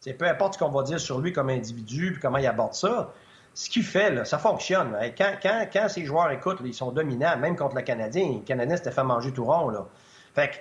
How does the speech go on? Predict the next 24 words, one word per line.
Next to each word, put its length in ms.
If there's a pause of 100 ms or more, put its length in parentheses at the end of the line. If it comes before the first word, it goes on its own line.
(120)
moi, 280
ce 60
que 120
je 100
vois, 280 (840)
c'est 220
qu'en 160
termes 240
de 80 (160)
performance, 1040 (160)
j'ai 200
vu 140
beaucoup, 500
beaucoup 340
de 100
performances 640
dominantes 540
des 80
Flames, 360 (960)
mais 280
avec 400
peu 160
de 80
résultats. 680